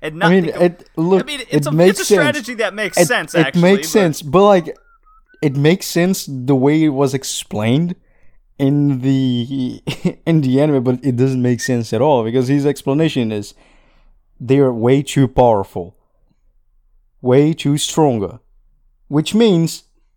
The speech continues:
Speaker 2: it doesn't matter if you scout them, because you guys are also strong. When you face them,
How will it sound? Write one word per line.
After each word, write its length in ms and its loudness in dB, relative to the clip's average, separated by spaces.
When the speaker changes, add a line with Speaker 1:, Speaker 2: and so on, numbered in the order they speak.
Speaker 2:
it 120 -2
doesn't 420 2
matter 340 2
if 280 -2
you 100 0
scout 540 -2
them, 340 -14
because 400 0
you 200 0
guys 320 2
are 140 4
also 240 -2
strong. 540 0
When 380 0
you 240 -2
face 380 0
them, 340 -2